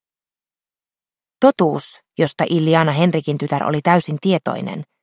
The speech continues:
oli, ettei hänellä ollut kovin paljon valinnanvaraa. Siis sulhasissa. Iliana katseli käsiään, jotka harvinaista kyllä lepäsivät liikkumatta hänen polvillaan.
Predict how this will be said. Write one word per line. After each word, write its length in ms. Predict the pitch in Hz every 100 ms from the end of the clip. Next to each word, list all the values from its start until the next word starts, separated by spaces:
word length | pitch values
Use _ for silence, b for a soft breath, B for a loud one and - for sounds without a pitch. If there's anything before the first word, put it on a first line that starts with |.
| _ _
oli, 180 | 180 156
ettei 260 | 143 - 151
hänellä 360 | 156 143 135
ollut 200 | 135 143 -
kovin 260 | 175 139 -
paljon 280 | 127 127 135
valinnanvaraa. 760 | 131 - - - - - - - _ _ _ _ _ -
Siis 220 | 156 117
sulhasissa. 640 | - - 139 - - - - - _ _ _ _ _ _ _ _ 180
Iliana 420 | 180 160 160 156
katseli 380 | 170 - 151 143
käsiään, 560 | 165 156 165 147 147 151 _ _ 185
jotka 200 | - 196
harvinaista 560 | 240 202 151 143 - -
kyllä 240 | 185 147
lepäsivät 480 | 151 147 - 143 185
liikkumatta 540 | 185 - 127 123 -
hänen 200 | 139 135 139
polvillaan. 640 | 135 - - - -